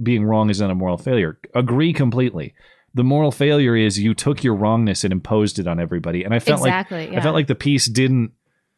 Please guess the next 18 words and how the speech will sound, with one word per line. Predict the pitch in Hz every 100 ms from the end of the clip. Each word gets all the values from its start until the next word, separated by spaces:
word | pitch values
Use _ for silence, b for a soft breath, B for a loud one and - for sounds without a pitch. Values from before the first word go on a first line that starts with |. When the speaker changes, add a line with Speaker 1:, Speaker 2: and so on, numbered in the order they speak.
| _ _ _ _ _ _ _ _ _
Speaker 1:
quite | - 131 135 131 127
get | 117 127 123
to | - 113
that | 98 107 -
point. | - 82 - -
Like, | 110 107
it, | 117 110
it, | - - 113 117
it's | 113 -
great | 185 202
that | 170
you | 151
could | 139 139
admit | 120 135
that | 123
you | 113
were | 101
wrong. | 92 131 104 90